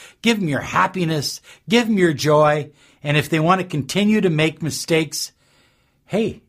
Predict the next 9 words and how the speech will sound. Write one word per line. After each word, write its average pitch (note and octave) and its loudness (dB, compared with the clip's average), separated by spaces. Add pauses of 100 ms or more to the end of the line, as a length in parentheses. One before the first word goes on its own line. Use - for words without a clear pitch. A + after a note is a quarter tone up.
(120)
it's - -8
their C3+ 2
life. D3 -2
It's - -14
their B2 -2
path. G#2+ -10 (960)
It's - -6
their A2 -4
journey. F2 -10